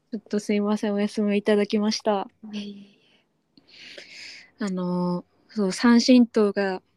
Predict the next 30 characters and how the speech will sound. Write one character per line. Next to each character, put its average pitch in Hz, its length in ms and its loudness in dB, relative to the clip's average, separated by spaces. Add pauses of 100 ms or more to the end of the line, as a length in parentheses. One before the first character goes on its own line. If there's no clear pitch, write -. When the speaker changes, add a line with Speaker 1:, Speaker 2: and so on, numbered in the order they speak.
Speaker 1:
亡 202 120 -4
く 208 140 -4
な 202 100 0
っ - 20 -4
た - 160 -2
の 196 140 -2
で、 185 180 -2
ち - 120 -12
ょ - 0 -
っ - 20 -16
と 190 100 -6
北 - 260 -2
の 233 120 4
方 240 160 6
に 202 80 4
行 185 80 -4
っ - 40 -20
て - 60 -8
き - 80 -10
た 208 140 -4
ん 196 80 -8
で 196 40 -8
す - 80 -10
け 190 140 -8
ど、 175 180 -6 (300)
Speaker 2:
は 254 200 2
い。 220 140 2 (1120)
Speaker 1:
わ 226 120 6
っ - 80 2
て - 280 -6